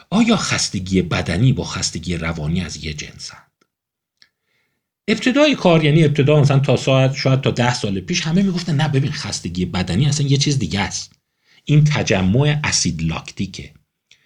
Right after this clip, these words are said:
وقتی که شما چرخه کرپس نمی‌تونه کامل بره جلو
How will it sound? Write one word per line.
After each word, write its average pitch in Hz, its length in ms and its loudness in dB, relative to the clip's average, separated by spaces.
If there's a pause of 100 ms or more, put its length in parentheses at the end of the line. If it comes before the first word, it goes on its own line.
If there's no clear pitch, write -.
(160)
وقتی 123 240 -2
که - 120 -6
شما 107 240 0
چرخه 104 320 -2
کرپس - 480 -2
نمی‌تونه 90 360 -2
کامل 87 360 -4
بره 82 220 -4
جلو 101 380 -2